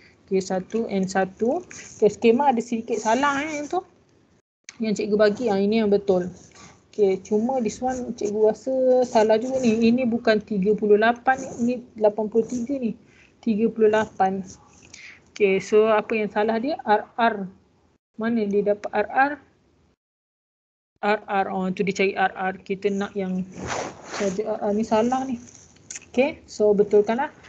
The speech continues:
Ni salah jawapan dia tiga puluh lapan. Ni tiga markah.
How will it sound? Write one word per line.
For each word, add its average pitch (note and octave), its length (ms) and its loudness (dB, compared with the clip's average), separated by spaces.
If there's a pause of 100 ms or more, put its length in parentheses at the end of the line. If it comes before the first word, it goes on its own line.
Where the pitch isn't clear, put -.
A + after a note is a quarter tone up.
(220)
Ni A#3 80 4
salah A3 320 0
jawapan G#3 400 2
dia A3+ 160 -4
tiga G3 300 0
puluh G3+ 180 4
lapan. F#3+ 480 2 (400)
Ni A#3+ 240 2
tiga A3 400 4
markah. G#3 720 0